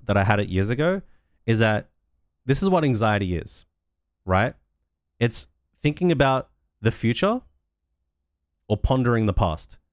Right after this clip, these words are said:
And the common thing that we have in, in both of those things is that in this very moment, we can't change either of them. You can influence your future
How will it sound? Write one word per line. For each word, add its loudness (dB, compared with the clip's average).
And 2
the 2
common 0
thing 2
that 0
we -2
have 0
in, 0
in 0
both 0
of -2
those 0
things -4
is -6
that -2
in 0
this 0
very 2
moment, 0
we 0
can't 0
change 0
either 0
of -4
them. -10
You 0
can 0
influence 0
your 0
future -2